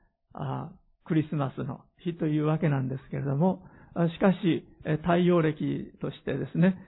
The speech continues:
え、私たち二十五日をクリスマスとして祝う中で、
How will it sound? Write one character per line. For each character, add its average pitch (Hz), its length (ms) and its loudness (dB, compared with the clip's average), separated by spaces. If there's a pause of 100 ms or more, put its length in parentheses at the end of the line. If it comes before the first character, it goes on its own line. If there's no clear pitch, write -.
(200)
え、 147 60 0
私 151 380 0
た 151 120 2
ち - 80 -10
二 156 260 4
十 151 180 2
五 151 140 2
日 180 320 2
を 135 220 0
ク 165 80 -4
リ 151 80 -2
ス 214 80 -6
マ 156 140 -2
ス - 80 -14
と 156 120 -6
し - 80 -16
て 143 140 -4
祝 160 240 2
う 175 80 0
中 160 280 0
で、 185 220 -2